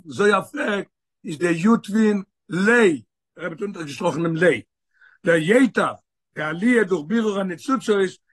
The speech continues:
ווערט זיין נאר צו אברהם און נישט צו שרה. געוואלדיק, דאס וואס דער זוהר פרעגט, די שאלה. <clears throat> ווי קען זיין, אז אברהם זאל טון, אז ער זאגט? דער אדרבה.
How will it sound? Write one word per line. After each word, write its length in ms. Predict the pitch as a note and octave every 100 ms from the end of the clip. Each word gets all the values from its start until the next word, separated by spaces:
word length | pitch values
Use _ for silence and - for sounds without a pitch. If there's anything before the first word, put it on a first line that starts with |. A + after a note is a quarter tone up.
| _
ווערט 140 | D#3+ C#3+
זיין 260 | G#3+ G#3
נאר 200 | G#3+ A3+
צו 220 | A3 G3+
אברהם 340 | F3+ D3+ G#3 A3+ C4 A#3 _ _
און 80 | F3
נישט 240 | G3 -
צו 80 | -
שרה. 280 | A2+ - A2 - _ _ _ _ -
געוואלדיק, 360 | C3 E3 C3 A#2+
דאס 200 | E3+ F3
וואס 100 | E3+
דער 80 |
זוהר 240 | D#3 F3 E3+
פרעגט, 240 | - F3
די 60 | D3+
שאלה. 320 | - C#3+ A2 - _ _ - - _
<clears throat> 500 | - - - - -
ווי 160 | - -
קען 120 | G3+
זיין, 200 | G3 A3
אז 140 | F#3
אברהם 240 | D#3+ E3 G3
זאל 120 | F#3+
טון, 160 | G3 G3
אז 120 | E3+
ער 60 |
זאגט? 240 | E3 D3+ D3 _ _ _ _ _ _
דער 200 | F#3 A#3+
אדרבה. 440 | B3+ G4+ A#3 E3